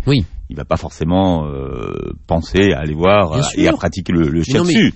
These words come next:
Speaker 1: soyons très clairs sur
Speaker 2: Hmm.
Speaker 1: quelque chose là-dessus. C'est, chaque fois qu'on se fait quelque chose, on va pas s'arrêter pour se dire, «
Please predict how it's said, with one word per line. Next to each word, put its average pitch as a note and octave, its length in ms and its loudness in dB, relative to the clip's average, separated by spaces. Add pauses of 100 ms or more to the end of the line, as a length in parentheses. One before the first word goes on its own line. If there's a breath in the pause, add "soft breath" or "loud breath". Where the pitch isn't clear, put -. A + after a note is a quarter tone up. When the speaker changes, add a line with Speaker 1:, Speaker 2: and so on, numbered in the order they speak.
(100)
Speaker 1:
soyons F#3 320 -2
très D#3+ 180 -4
clairs E3+ 300 -2
sur - 200 -4
Speaker 2:
Hmm. A2+ 60 2
Speaker 1:
quelque A2 240 -2
chose G#2 300 -4
là-dessus. F#2 480 -6
C'est, F2+ 360 -10 (220)
chaque - 260 -4
fois D#3+ 160 -2
qu'on A#2+ 140 -2
se - 140 -6
fait C3+ 200 -4
quelque - 300 -4
chose, C#3 460 -2
on A2+ 60 -4
va G2+ 120 0
pas D#3 140 -4
s'arrêter A2+ 500 -2
pour - 200 -4
se - 120 -6
dire, « A2 300 -2